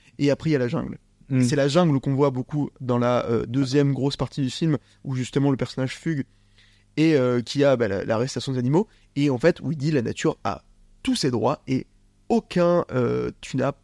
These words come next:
Speaker 1: pas une trace d'humanité en fait dans
Speaker 2: Mm.
Speaker 1: cette forêt, et ça se ressent beaucoup. Et c'est fort de se dire que, bah, je suis quasiment sûr qu'il y a quasiment pas de fond vert dans, dans ce film, et que, euh,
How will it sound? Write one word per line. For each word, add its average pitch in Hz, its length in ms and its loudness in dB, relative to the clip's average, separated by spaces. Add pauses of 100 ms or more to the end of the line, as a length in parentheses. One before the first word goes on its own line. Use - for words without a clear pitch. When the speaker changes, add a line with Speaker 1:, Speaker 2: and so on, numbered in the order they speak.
(200)
Speaker 1:
pas 185 140 6
une 151 120 2
trace 160 300 0
d'humanité 131 380 0
en 139 80 0
fait - 420 -2
dans 143 200 2
Speaker 2:
Mm. 135 40 0
Speaker 1:
cette 139 160 -4
forêt, 131 260 0 (560)
et 139 40 -4
ça 143 120 -2
se - 60 -6
ressent 156 200 -2
beaucoup. 147 260 -2 (380)
Et 151 80 2
c'est 139 160 0
fort 180 240 4
de 139 100 0
se 123 80 -6
dire 151 240 2
que, 165 220 2 (360)
bah, 120 120 -2
je 135 80 -4
suis - 160 -12
quasiment 139 340 2
sûr 143 160 -6
qu'il - 80 -6
y - 20 -4
a - 20 -4
quasiment 131 280 0
pas 135 80 -2
de - 80 -6
fond 139 100 -2
vert 135 120 2
dans, 131 160 -2
dans - 100 -12
ce - 120 -8
film, 165 180 -2 (500)
et 139 120 2
que, - 160 0
euh, 117 720 4